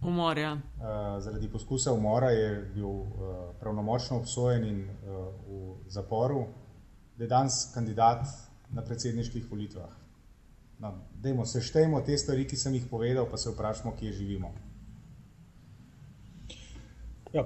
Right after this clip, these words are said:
Speaker 3: imeli smo pa v zgodovini tudi Zmaga Jelinčiča, ki je na nek način dosti podoben temu kandidatu, mogoče malo manj ekstremen, ne?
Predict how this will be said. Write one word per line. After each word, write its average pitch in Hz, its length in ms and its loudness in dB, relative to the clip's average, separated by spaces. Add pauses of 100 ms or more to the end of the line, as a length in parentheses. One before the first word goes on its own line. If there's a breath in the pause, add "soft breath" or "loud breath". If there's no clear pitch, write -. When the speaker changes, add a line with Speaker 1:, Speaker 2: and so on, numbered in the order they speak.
(100)
Speaker 3:
imeli 127 240 4
smo 123 180 2
pa 127 120 2
v 131 60 6
zgodovini 131 540 4
tudi 123 240 0 (320)
Zmaga 123 340 6
Jelinčiča, 135 540 6
ki - 160 -4
je 107 180 2 (300)
na 110 260 2
nek 110 220 0
način 113 340 2 (220)
dosti - 280 -2
podoben 98 380 4
temu 95 240 0
kandidatu, 95 500 2
mogoče 95 400 2
malo 98 200 4
manj 98 160 4
ekstremen, 95 480 2
ne? 87 120 -4